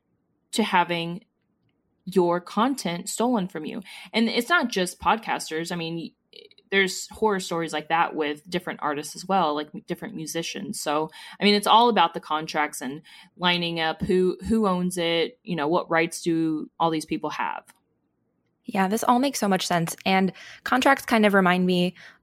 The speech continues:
Speaker 2: of umbrellas. Like, if you don't carry one around, surely it's going to rain that day.
Speaker 1: <laughs>
Speaker 2: So you still have to own an umbrella.
Speaker 1: Right. And the thing is, I get it, you know,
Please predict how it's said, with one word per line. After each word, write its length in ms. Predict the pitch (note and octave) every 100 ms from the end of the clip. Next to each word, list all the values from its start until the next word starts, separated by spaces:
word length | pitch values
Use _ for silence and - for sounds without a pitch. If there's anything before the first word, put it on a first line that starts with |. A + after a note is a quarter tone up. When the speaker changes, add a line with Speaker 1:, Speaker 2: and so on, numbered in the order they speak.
| -
Speaker 2:
of 140 | F#3
umbrellas. 560 | F3 E3+ E3+ F#3+ G3+ - G#3
Like, 200 | F#3+ G#3
if 120 | G#3
you 60 |
don't 180 | G#3+ A3+
carry 220 | - G#3 G3
one 140 | F#3+
around, 420 | F3 E3 E3+ F3+
surely 480 | - - E3 D#3+ E3+
it's 160 | F3 -
going 220 | E3+ E3+
to 80 | E3+
rain 240 | D#3+ D#3
that 200 | F3+ A3
day. 360 | A3 A3 A3+ A3+ -
Speaker 1:
<laughs> 240 | D#4 - -
Speaker 2:
So 100 | B3+
you 220 | A#3 B3
still 260 | - B3 B3+
have 260 | C4 A#3 C#4
to 220 | C4+ -
own 180 | F#3+ G3+
an 140 | G3+
umbrella. 600 | - G#3+ G3 D#3 G#3+ A3+ - - - _ _ _ - B3+
Speaker 1:
Right. 520 | A3+ F4 G4+ A3+ G#3 -
And 280 | D#4 D#4 - - _ -
the 180 | C#4+ D#4
thing 220 | C#4+ A#3+
is, 320 | A3 A#3+ B3 - _ _ -
I 120 | A#3+
get 280 | G#3 G#3+ G3+
it, 320 | A#3 C4+ - _
you 140 | A3 G3+
know, 300 | F3+ F3